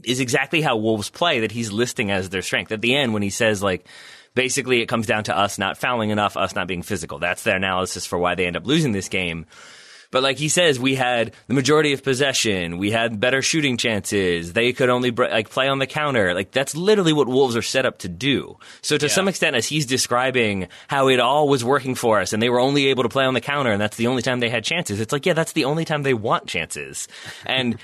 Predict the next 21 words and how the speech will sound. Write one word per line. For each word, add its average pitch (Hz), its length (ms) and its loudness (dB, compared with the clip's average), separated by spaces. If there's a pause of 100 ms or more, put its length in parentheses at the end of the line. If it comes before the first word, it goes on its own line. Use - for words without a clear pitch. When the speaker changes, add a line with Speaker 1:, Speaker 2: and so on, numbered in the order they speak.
Speaker 1:
<laughs> - 140 -16
it's 139 160 -2
more 151 280 4
worrying 156 280 4
to 147 60 -2
me 143 120 2
later 123 280 4
on 135 140 2
when 117 100 2
he 110 160 -2
uses 110 480 0
this 113 380 0
as 101 380 0
inspiration 113 760 -2
for 107 180 0
another 110 300 2
game. 208 340 0
That 131 300 -2
does 127 240 0
not 123 300 -2
seem 120 520 -2